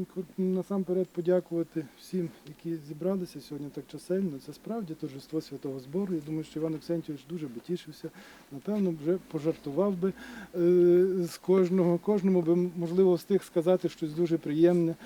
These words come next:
е, м, похвалився би, що прочитав його статтю,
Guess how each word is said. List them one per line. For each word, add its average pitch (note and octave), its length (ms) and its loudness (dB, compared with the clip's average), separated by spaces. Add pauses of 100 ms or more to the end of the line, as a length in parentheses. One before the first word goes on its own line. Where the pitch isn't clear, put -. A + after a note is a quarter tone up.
(320)
е, D#3 140 0 (140)
м, D#3+ 100 2
похвалився F3 560 2
би, E3 100 0
що E3 160 -2
прочитав E3+ 540 2
його E3 320 2 (160)
статтю, F#3 580 0